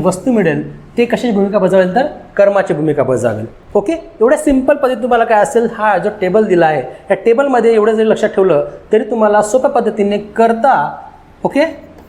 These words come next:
पहिल्या ह्याच्याने, बाणाने, आणि दुसरा कर्म ओळखता येणं, हे सोप्या पद्धतीने सहज साध्य होईल.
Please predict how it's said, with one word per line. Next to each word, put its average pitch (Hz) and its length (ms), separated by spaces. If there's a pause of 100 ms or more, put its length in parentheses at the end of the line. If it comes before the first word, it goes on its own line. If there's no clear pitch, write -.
(120)
पहिल्या 208 240
ह्याच्याने, 226 320
बाणाने, 185 420 (300)
आणि 185 80
दुसरा 214 320 (260)
कर्म 233 240
ओळखता 220 680
येणं, 180 380 (200)
हे 254 120
सोप्या 240 480 (160)
पद्धतीने 196 440
सहज 196 280
साध्य 147 320
होईल. 117 240